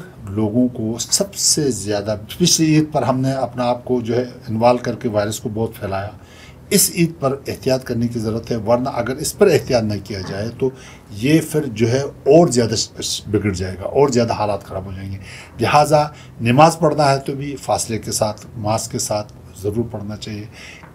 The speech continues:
اور اسی طرح گھروں میں اس دفعہ جو ہے سسپینڈ کریں یہ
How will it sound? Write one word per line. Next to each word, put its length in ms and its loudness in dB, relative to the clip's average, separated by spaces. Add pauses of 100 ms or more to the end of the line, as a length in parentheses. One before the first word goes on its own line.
(140)
اور 180 6
اسی 260 -2
طرح 240 2
گھروں 200 6
میں 280 4
اس 240 0
دفعہ 220 0
جو 120 -6
ہے 60 -4
سسپینڈ 500 -2
کریں 280 -2
یہ 100 0